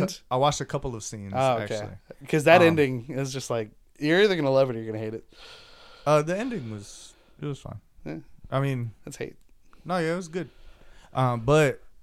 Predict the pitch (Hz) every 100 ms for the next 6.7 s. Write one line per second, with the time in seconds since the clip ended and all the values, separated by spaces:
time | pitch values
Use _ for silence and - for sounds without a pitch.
0 | - - 113 127 127 123 - 117 110 104
1 | 131 - - - _ - - - _ _
2 | _ _ _ _ - - 151 143 127 127
3 | 117 139 131 117 127 117 113 101 117 113
4 | 117 - _ - - _ - - - _
5 | - _ _ - 240 285 302 269 127 127
6 | 117 127 123 117 120 113